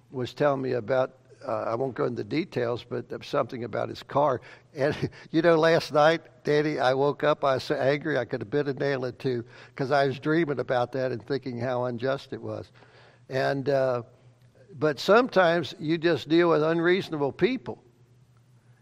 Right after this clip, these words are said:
And we're gonna see in a minute, that's where God says,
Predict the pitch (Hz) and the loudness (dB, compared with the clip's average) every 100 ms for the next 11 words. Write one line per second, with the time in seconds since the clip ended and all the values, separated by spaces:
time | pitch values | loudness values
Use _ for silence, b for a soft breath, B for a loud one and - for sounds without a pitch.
0 | - 127 143 180 175 - 185 175 156 165 | -8 -4 0 2 2 0 0 2 0 2
1 | 233 226 165 - 160 190 190 180 135 156 | 2 2 0 2 0 2 0 -2 2 4
2 | 160 156 170 160 135 - | 4 2 0 0 -2 -10